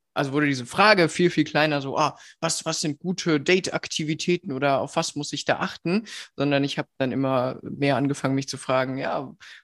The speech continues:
wo, wo habe ich, äh, Spaß daran? Und meistens kamen dann automatisch irgendwelche Sachen.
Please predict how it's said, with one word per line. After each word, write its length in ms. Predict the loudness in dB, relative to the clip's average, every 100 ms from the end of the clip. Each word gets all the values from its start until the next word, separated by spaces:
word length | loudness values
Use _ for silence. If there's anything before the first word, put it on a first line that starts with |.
| _
wo, 340 | 6 8 8
wo 160 | 6 6
habe 160 | 6
ich, 180 | 2 0
äh, 380 | -2 0 -2 -4
Spaß 440 | -4 4 4 4 4
daran? 360 | 4 6 4
Und 140 | 0 -2
meistens 380 | -2 -2 -8 -4
kamen 300 | 0 0 -2
dann 180 | -4
automatisch 640 | -4 -6 -4 0 0 -2 -4
irgendwelche 460 | -4 -2 -2 -2
Sachen. 340 | -2 0 -2